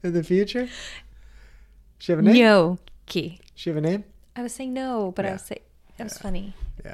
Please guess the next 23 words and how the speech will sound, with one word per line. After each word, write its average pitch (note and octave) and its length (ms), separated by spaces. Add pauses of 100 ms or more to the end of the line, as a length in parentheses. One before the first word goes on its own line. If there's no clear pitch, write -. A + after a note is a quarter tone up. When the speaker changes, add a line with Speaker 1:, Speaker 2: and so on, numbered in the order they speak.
Speaker 2:
That - 40
was G3+ 160
a A3 40
good G3+ 180
joke E3 240
that C#3+ 60
I C3+ 40
made. C3+ 160
Speaker 1:
Noel. B2+ 520 (400)
Speaker 2:
Noel. G3 600 (800)
Mm-hmm, G#3 180
mm-hmm, G#3+ 440
mm-hmm. G#3+ 180 (760)
Um, G3+ 440 (520)
yeah. A3+ 420 (140)
So A#3+ 360
I C4 100
felt F4+ 180
like F#4 140
the E4+ 100
texture C4+ 420
was, A3 320
like, G3+ 420